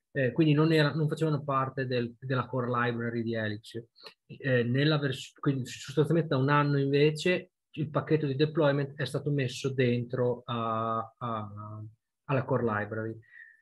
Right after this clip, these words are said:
Una delle cose fantastiche di, di Elixir e di Erlang è che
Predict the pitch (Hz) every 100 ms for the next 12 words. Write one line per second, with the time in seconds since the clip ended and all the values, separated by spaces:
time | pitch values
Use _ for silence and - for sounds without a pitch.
0 | _ _ _ - 240 294 247 185 160 208
1 | 233 190 135 131 135 135 233 220 151 -
2 | 127 131 120 131 127 123 120 117 117 117
3 | 117 131 143 156 131 - 123 131 180 127
4 | 131 165 170 - 135 147 131